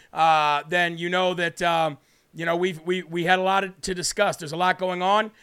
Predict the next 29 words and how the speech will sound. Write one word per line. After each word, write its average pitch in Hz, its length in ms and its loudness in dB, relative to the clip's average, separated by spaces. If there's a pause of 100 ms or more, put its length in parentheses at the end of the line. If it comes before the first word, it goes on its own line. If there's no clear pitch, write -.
(180)
And 156 440 0 (160)
I, 165 240 -2
all 202 240 6
I 214 120 4
can 208 160 -8
tell 196 240 0
you 208 200 -4
is 165 140 -10
the 156 60 -12
same 202 320 -4
thing 202 240 -8
that 180 100 -6
I 180 120 -2
told 190 420 -8
you 190 280 -8 (340)
from 147 280 -12
the 135 60 -8
very 170 340 0
beginning. 156 500 -8 (440)
As 123 200 -14
long 190 320 0
as 190 220 -4
you 208 160 -6
want 208 340 0
me 208 140 -4
to 208 80 -4
do 196 240 -8
this 202 220 -2
job, 156 480 2